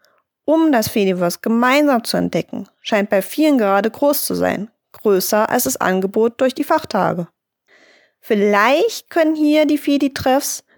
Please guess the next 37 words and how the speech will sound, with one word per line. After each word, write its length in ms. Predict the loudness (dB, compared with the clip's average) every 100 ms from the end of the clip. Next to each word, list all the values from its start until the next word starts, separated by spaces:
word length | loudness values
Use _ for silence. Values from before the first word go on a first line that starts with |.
| _
die 100 | 0 0
es 140 | 0
in 100 | -2 0
einigen 280 | 0 0
Städten 320 | 0 -2 -4 -4
gibt, 360 | -2 -2 -4 -20 -20 -16 -2
eine 180 | 0
gute 300 | 2 0 2
Alternative 640 | 0 2 2 2 0 0 0
sein. 360 | 0 -2 -4 -12 _ _ _
Auch 160 | -4 0
Workshops 680 | 2 2 0 -2 -2 -4
und 180 | -4 0
Installationspartys 1080 | 0 2 0 0 0 0 0 -2 -2 0 -2
sind 180 | -2 0
meiner 320 | 2 2 2
Meinung 300 | 2 2 2
nach 260 | 2 0
eine 220 | 0 0 2
gute 280 | 0 0
Idee, 440 | -2 -2 0 0 -2 -8 -20 -20 -8
um 120 | -2
Menschen 480 | 2 2 2 2 2
mit 100 | 2
dem 120 | 0
Fediverse 520 | 0 0 2 2 0 0
in 60 |
Verbindung 420 | -2 0 2 2
zu 120 | 0 -6
bringen, 380 | -6 -4 -4 -8 _ -20 -20 _
die 120 | -2
sich 280 | 0 0 -2
eventuell 680 | -2 2 2 2 2 2 2 0
allein 320 | 0 2 0
nicht 160 | -2 -2
trauen 340 | 0 0 2
würden, 400 | 2 2 0 -2